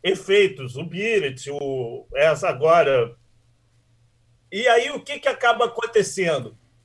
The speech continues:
A gente fica com retorno no fone, e daqui a pouco a gente vai fazer um clássico dos anos dois mil chamado Sanduíche Ishi Ishi,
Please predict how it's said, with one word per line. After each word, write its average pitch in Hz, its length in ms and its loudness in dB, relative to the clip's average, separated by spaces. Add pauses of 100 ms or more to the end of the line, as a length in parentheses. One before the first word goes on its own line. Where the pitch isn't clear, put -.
A 190 40 -2
gente 233 240 -2
fica 277 220 2
com 269 180 -2
retorno 240 760 2
no 170 140 -2
fone, 190 640 0 (520)
e - 100 -14
daqui 269 220 2
a 240 80 6
pouco 277 260 0
a 269 60 6
gente 277 280 -8
vai 247 140 2
fazer 202 640 2
um 175 220 -6
clássico 190 680 0
dos 156 240 -12
anos 160 540 -8 (240)
dois 139 400 -4
mil 190 300 -4
chamado 190 500 -2
Sanduíche 214 840 -6
Ishi 233 600 -10
Ishi, - 360 -10